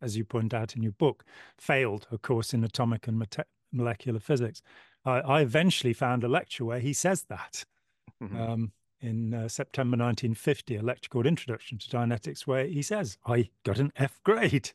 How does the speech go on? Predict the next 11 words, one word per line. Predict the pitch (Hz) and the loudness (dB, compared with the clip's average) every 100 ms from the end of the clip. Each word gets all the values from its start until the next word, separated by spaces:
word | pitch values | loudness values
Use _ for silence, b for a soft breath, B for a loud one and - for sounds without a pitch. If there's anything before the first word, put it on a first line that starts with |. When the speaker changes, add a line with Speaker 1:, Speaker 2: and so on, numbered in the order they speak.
| _ b b b - | _ b b b -10
Speaker 1:
um, | 131 120 120 113 | -4 0 0 -2
Speaker 2:
Mm-hmm. | 90 | -4
Speaker 1:
despite | 135 - 156 160 135 | -6 2 4 4 0
the | 110 | -10
pretensions | 139 - 123 117 - 107 107 - - | -8 -2 0 0 -2 -4 -4 -8 -6
later | 117 117 120 120 110 _ _ _ _ - | -2 0 -2 -4 -8 _ _ _ _ -2
to | 127 113 | 2 2
a | 123 190 | 2 -4
tremendous | - - 120 117 113 | -6 2 4 4 2
scientific | - 120 113 104 - _ - - | 0 0 -2 -6 -12 _ -20 -4
career. | 147 151 | 0 2